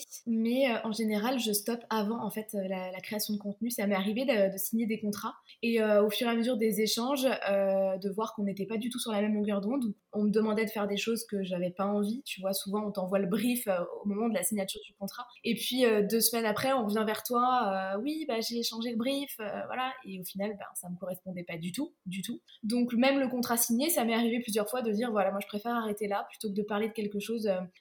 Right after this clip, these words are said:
pas que forcément que le produit n'était pas bien, mais si ma relation avec la marque, euh,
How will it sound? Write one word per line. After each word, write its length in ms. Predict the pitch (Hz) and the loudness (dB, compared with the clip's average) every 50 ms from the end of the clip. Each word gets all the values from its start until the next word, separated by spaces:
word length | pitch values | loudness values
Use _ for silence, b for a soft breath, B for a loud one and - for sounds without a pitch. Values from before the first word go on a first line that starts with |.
| _ - | _ 0
pas 120 | 277 302 | 2 2
que 60 | 302 | 2
forcément 300 | 311 294 294 269 254 254 | 2 0 0 0 0 0
que 80 | 254 247 | 0 0
le 60 | 233 | -2
produit 260 | - - 240 214 233 | 0 0 0 2 2
n'était 220 | 240 240 - 226 214 | 2 2 2 2 2
pas 120 | 233 220 | 2 2
bien, 180 | 220 285 320 311 | 2 2 0 0
mais 140 | 247 214 208 | 0 0 0
si 220 | 208 - - 247 | 0 -2 0 0
ma 120 | 233 214 220 | 0 2 2
relation 480 | 214 240 240 240 233 233 - 254 247 | 2 2 2 2 2 2 0 -2 -2
avec 200 | 240 208 196 202 | -2 -2 -2 -2
la 100 | 208 196 | -2 0
marque, 400 | 202 226 233 233 - - - - - 190 | 0 0 -2 -2 -6 -10 -20 -12 -6 -4
euh, 300 | 196 190 185 190 185 | -4 -2 -2 -4 -6